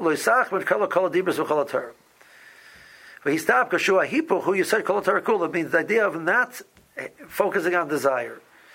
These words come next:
And just feeling you have enough, and living with that, is the, is the foundation of the whole Torah. Okay? Who, Munah Shtayim, Shel Lo Ligdal Daigas Mocher.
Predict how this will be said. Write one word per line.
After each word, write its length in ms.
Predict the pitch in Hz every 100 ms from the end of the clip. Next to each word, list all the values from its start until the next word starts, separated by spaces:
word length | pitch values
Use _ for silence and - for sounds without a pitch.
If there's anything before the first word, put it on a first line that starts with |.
| - - - - - -
And 280 | 151 160 147
just 240 | 170 - -
feeling 440 | - 220 233 202
you 140 | 165
have 180 | 147 202
enough, 640 | 202 214 208 151 - - _ _ _ - -
and 120 | 143 156
living 260 | 233 277
with 140 | 175 -
that, 360 | 135 131 - _ _ _ - -
is 220 | 185 156
the, 80 | 165
is 260 | 180 185 160
the 80 |
foundation 840 | 165 165 156 220 233 - 165 165 180 -
of 120 | 175
the 60 | 175
whole 100 | 156
Torah. 280 | 135 - - _ _ _ _ _ 110 107 _ _ _ _ - - - - - 123
Okay? 320 | - - - - _ _ -
Who, 320 | 127 185 208
Munah 400 | 214 196 202 196
Shtayim, 240 | - 143
Shel 200 | 131 175
Lo 180 | 160 160
Ligdal 240 | 160 160 156
Daigas 320 | 151 151 156
Mocher. 440 | 233 254 - -